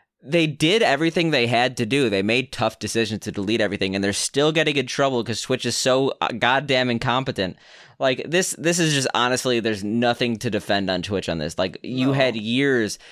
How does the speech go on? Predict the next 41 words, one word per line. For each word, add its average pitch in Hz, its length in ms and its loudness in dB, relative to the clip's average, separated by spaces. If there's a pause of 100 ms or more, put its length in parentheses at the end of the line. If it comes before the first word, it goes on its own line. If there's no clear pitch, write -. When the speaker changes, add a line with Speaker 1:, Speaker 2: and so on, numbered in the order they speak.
(240)
Speaker 1:
with 117 200 -2
the 117 80 2
best 113 400 0
developers 113 680 0
owned 120 320 2
by 113 160 2
Amazon 104 640 0
for 98 160 -4
years, 101 720 -2 (440)
uh, 92 200 0
to, 104 340 -2
to - 180 -6
fix - 460 -4
this 117 240 -2
issue. 98 560 -2 (320)
And 117 160 0
yes, 107 240 0
copyright 123 500 0
issues 113 260 -2
has 107 200 0
to 87 60 -10
be 98 100 -4
changed, 104 340 -2
but 95 100 -4
if 87 100 -4
YouTube 156 460 0
could 135 140 -2
do 123 160 2
it, 117 60 2
you 110 180 0
could 104 120 -4
do 98 180 0
it. - 260 -4
You're 107 120 0
Speaker 2:
Absolutely. 107 140 2
Speaker 1:
Amazon 107 400 0
dot 90 200 0
com. 85 280 -6 (880)
Jeff 127 240 -2
Bezos 120 540 2
is 90 240 -12